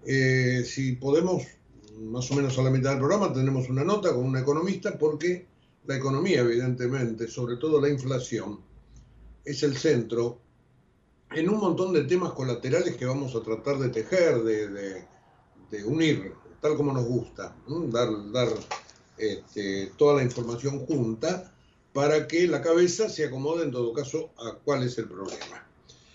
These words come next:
Eh, antes, bueno, antes que nada, como siempre, servicio meteorológico, porque veo el cielo que está bastante nublado. Trece grados dos era la temperatura de las siete,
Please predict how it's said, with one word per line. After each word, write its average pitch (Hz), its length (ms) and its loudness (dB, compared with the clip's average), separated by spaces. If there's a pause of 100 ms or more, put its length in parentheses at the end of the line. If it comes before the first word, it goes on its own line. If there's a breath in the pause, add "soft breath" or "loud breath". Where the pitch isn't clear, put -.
(1200 soft breath)
Eh, 151 320 0
antes, 262 580 2
bueno, 180 320 2
antes 254 320 0
que 196 120 -4
nada, 247 240 0
como 185 180 -6
siempre, 240 560 -2
servicio 190 400 -2
meteorológico, 143 720 -2
porque 135 260 -2
veo 190 180 2
el 185 80 -2
cielo 220 340 2
que 165 60 0
está 135 140 -2
bastante 160 440 -2
nublado. 131 580 2 (880 soft breath)
Trece 208 360 2
grados 175 320 2
dos 220 420 0
era 196 220 0
la 151 120 0
temperatura 135 580 -2
de 165 80 0
las 156 180 0
siete, 151 720 0